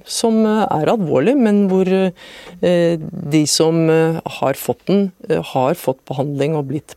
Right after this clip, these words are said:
bra. Eh, så det, det ser ut til å gå bra, det også. Men det ønsker vi jo ikke.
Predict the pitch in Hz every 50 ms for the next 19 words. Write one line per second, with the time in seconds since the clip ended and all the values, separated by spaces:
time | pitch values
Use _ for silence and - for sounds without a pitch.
0 | _ - 156 - - - - - - _ _ _ _ _ - - 196 196 185 185
1 | 180 185 185 - - - 156 156 165 170 165 151 139 - 151 143 151 156 165 151
2 | - - - - - 185 147 123 117 120 - - - 143 135 127 127 123 127 131
3 | 131 123 123 123 123 123 120 123 160 - - - - - - 120 127 - - -
4 | - - - - - - _ - 151 143 143 151 143 - 170 208 262 269 214 175
5 | 139 - - - - 139 131 131 143 - - - - _ - 208 302